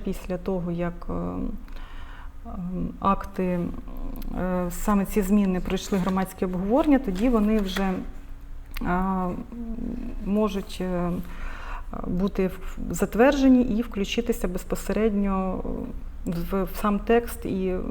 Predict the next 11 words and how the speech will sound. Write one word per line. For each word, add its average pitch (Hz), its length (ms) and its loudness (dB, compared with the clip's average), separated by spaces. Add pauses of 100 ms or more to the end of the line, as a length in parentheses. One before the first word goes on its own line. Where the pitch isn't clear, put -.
(500)
здійснюється 185 580 -2
вже 180 120 -2
систематизація 180 840 -2
таких - 400 -6 (140)
положень. 180 460 0 (1120)
А, 185 500 0
в 185 200 -4
принципі, 277 600 6
м, 220 280 6 (1080)
зараз, 233 720 6
е, 196 520 2